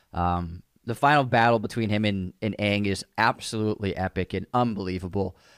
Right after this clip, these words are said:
Um, but on top of that, he's just, he's an incredible villain. He's someone who's basically taken control of his country, and his plan is to destroy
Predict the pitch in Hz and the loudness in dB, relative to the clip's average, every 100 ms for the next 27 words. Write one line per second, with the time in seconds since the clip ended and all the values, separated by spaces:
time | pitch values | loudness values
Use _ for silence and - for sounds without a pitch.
0 | _ 92 90 90 113 135 156 147 147 131 | _ -4 -2 0 2 4 4 4 4 2
1 | 127 131 127 143 143 - - 127 - - | 2 -2 -4 -2 0 -2 -6 -8 -6 2
2 | 165 156 104 98 101 98 92 92 _ _ | 4 4 2 -2 0 0 0 -6 _ _
3 | 120 110 131 117 113 87 117 - 117 104 | -8 0 2 2 0 0 -2 0 -2 -2
4 | - _ _ _ _ _ _ - 175 175 | -4 _ _ _ _ _ _ 0 0 0
5 | 160 143 - 131 123 110 113 - 110 107 | -4 -4 0 2 2 0 -2 -2 -4 -2
6 | 110 104 101 - 107 101 98 - - 120 | -2 -2 -4 -4 -2 -2 -4 -8 -4 -2
7 | 113 107 - 98 98 - 113 107 101 | 0 -2 -6 -12 -10 -8 -4 -2 0